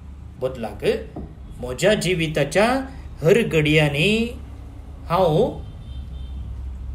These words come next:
कशें चलचें, कितें करीचें म्हूण तो शिकोवंक तयार आसा, तयार आसा. तर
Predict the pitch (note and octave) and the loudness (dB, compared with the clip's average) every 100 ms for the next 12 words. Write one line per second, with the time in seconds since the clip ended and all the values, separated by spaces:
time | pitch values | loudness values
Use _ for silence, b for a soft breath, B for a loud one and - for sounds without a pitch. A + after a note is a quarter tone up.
0 | - A#3+ A3 G3+ F3+ E3 D#3 D3 D3 B2 | 4 6 6 4 4 4 4 6 6 4
1 | - - - - - - - - - A#3 | -2 -10 -14 -12 -12 -12 -12 -10 -4 4
2 | A3 F3 F#3 D#3 D#3 D3+ C#3 - - - | 4 6 4 4 8 8 8 4 -4 -14
3 | - - C#3+ D#3 D#3 - C#3+ F#3 G3 D3+ | -16 -6 -2 2 0 0 0 2 2 4
4 | A3+ D4+ - - - - - - - - | 2 2 -8 -16 -18 -18 -18 -18 -18 -18
5 | - - - D3+ A#2+ E3+ G#3 F#3 - - | -16 -10 0 2 4 2 2 -2 -4 -14
6 | - - - - - - - - - C#3+ | -16 -16 -16 -16 -16 -16 -16 -16 -8 -4
7 | A#2+ C3+ F#3+ F#3+ - - - - - - | 0 0 0 -2 -6 -14 -14 -14 -14 -14
8 | - - - - - - - G#3 | -16 -16 -16 -16 -16 -2 4 6